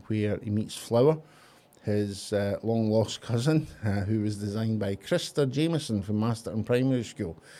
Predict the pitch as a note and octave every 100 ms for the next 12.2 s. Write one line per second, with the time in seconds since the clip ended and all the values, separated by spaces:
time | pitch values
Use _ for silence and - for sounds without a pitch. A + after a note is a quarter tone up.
0 | - - - G2+ G#2 G#2 G#2 A2 B2 A#2+
1 | E3 E3 D#3+ D#3 D3 C#3+ C3 C3+ D3 D#3+
2 | C#3+ C3+ - B2 C#3+ - C#3+ - C#3 A2+
3 | A2+ D3 C#3+ C3+ B2 B2+ A2+ C#3 - -
4 | - B2+ A2+ - - - - D3 C3+ G#2
5 | - - - - A#2+ G#2+ B2 A2+ A#2 A#2+
6 | G#2+ G#2+ - A2 A#2 A2+ A2 G2+ G#2 A2+
7 | G#2 F2 G#2 G#2 G2+ G#2 - G2+ G2 -
8 | - - - - A2 G#2 - B2 A#2 -
9 | A2+ G#2+ - - C3+ C3 G2+ G2+ G#2+ F#2
10 | - - - - A2 A2 - A2 A2 G#2+
11 | G#2 A#2+ A2 A2 A2+ A#2 A#2 A2 G#2 G#2+
12 | G#2+ G#2+